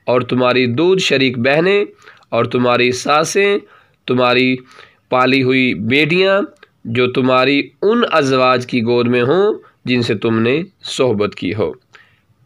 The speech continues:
बस अगर तुमने इनसे सोहबत ना की हो तो कोई गुनाह नहीं है। तुम्हारे उन बेटों की अजवाज जो तुम्हारे सुलब से हो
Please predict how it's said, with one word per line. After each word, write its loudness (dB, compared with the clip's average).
बस 0
अगर 0
तुमने 2
इनसे 0
सोहबत 0
ना 2
की -2
हो 2
तो 0
कोई 2
गुनाह -2
नहीं 0
है। -4
तुम्हारे 2
उन 2
बेटों 2
की -2
अजवाज 0
जो 2
तुम्हारे 0
सुलब 0
से -2
हो 0